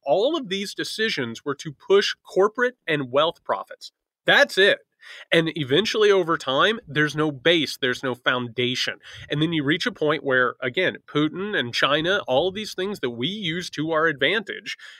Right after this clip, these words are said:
now all of a sudden you look around and you're like, "What's going on? Why is this falling out of place? Why are we in this chaotic spot?" And it's because America and its corporate donors and backers, the ones who have profited from this project,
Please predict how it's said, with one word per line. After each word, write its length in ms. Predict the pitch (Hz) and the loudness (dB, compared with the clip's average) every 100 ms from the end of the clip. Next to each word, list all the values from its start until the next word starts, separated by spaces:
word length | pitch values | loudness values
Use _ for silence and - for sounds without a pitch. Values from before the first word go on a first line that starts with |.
| _ | _
now 220 | 139 226 | 4 6
all 100 | 349 | 6
of 80 | 277 | 2
a 40 | 220 | 2
sudden 200 | 190 196 | -2 2
you 120 | 190 | 2
look 120 | 190 | 4
around 160 | 196 226 | 2 2
and 80 | |
you're 100 | 190 | 2
like, 180 | 156 127 | 2 0
"What's 200 | 117 190 | 0 -2
going 280 | - 180 156 | 0 -2 0
on? 320 | 165 247 127 | 0 0 0
Why 180 | 98 135 | 0 0
is 140 | 170 - | 0 -2
this 180 | 170 | -6
falling 400 | - 160 160 165 | -4 -2 -2 0
out 100 | 147 | -2
of 80 | 139 | -2
place? 340 | - 185 208 - | -2 -2 -2 -4
Why 320 | 107 151 185 | -2 2 4
are 100 | 196 | 2
we 180 | 180 170 | 0 -2
in 80 | |
this 160 | 165 156 | -4 -6
chaotic 400 | - 143 143 143 | 0 2 2 0
spot?" 380 | - 247 170 - - - - | -2 0 0 -2 -14 -8 -2
And 80 | |
it's 160 | 170 165 | -2 -2
because 440 | 165 - 151 143 - | -8 -2 0 0 -4
America 840 | 127 123 123 143 196 220 240 269 _ _ - | -10 -2 2 4 2 2 0 0 _ _ -2
and 160 | 139 | 0
its 160 | 131 - | 0 -2
corporate 520 | - 156 180 226 202 | -4 -2 0 0 2
donors 400 | 151 170 170 170 | 0 2 -2 -2
and 120 | 185 | -2
backers, 400 | 139 110 - 117 | 0 0 -4 -8
the 100 | 117 | -4
ones 220 | 110 151 | -4 -2
who 60 | 175 | -4
have 100 | 160 | -4
profited 560 | - 151 160 123 110 - | 0 0 0 -4 -6 -4
from 160 | 117 | -4
this 120 | 135 | -6
project, 600 | - 202 196 131 101 - | -2 0 0 0 -4 -8